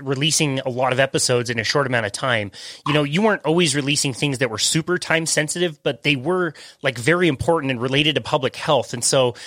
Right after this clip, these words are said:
I think you probably kind of had your hands tied. It's like, you wouldn't wanna sit on an episode where somebody was talking about the importance of getting vaccinated. You wouldn't want, you know, that in your queue for,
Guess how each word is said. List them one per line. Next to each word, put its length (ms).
I 120
think 340
you 80
probably 300
kind 180
of 80
had 160
your 120
hands 380
tied. 320
It's 180
like, 200
you 80
wouldn't 180
wanna 220
sit 220
on 140
an 100
episode 420
where 120
somebody 260
was 100
talking 280
about 180
the 60
importance 400
of 80
getting 200
vaccinated. 640
You 120
wouldn't 180
want, 160
you 100
know, 160
that 200
in 80
your 120
queue 280
for, 240